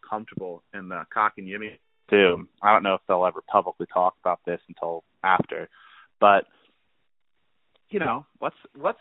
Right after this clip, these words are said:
say, knock on wood, the Tony year continues. You know, let's say he's, uh,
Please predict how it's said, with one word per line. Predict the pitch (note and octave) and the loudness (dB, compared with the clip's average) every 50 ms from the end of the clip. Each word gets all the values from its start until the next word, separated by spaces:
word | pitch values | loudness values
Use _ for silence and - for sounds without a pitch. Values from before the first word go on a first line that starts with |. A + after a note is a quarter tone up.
| _ _ - | _ _ -8
say, | B2 G#2+ G#2+ A2 B2 - _ _ _ _ | -8 -6 -6 -8 -10 -14 _ _ _ _
knock | - A2 A2+ A#2+ B2+ C3+ - | -16 -12 -10 -10 -10 -10 -10
on | D#3 C3+ A#2+ | -12 -12 -8
wood, | G#2+ G#2+ G2+ G2+ G2+ - _ _ _ _ _ _ _ _ _ _ _ _ _ | -6 -6 -6 -6 -8 -10 _ _ _ _ _ _ _ _ _ _ _ _ _
the | G2+ G2 G2 F#2 - - - | -6 -6 -6 -6 -8 -8 -8
Tony | B2 B2+ C3 B2+ | -6 -6 -6 -6
year | A#2 A2+ A2+ A2+ A2 | -8 -8 -8 -8 -10
continues. | - - G#2 - - A2 A2 G#2+ G#2+ G#2+ G#2 G#2 G#2 G2 - - - - _ _ _ _ _ _ _ _ _ _ _ _ _ _ _ _ _ _ _ _ _ - | -12 -14 -14 -12 -8 -8 -6 -4 -2 -2 -2 -2 -4 -6 -10 -14 -20 -20 _ _ _ _ _ _ _ _ _ _ _ _ _ _ _ _ _ _ _ _ _ -4
You | C3 | 0
know, | A#2 A2 A2 B2 | 2 4 4 4
let's | B2+ - - | 2 0 0
say | - A#2+ A2+ A2 | 0 2 2 2
he's, | G#2+ - | 0 0
uh, | G2 G2 F#2+ F#2+ F#2 F#2 | 0 0 2 2 0 0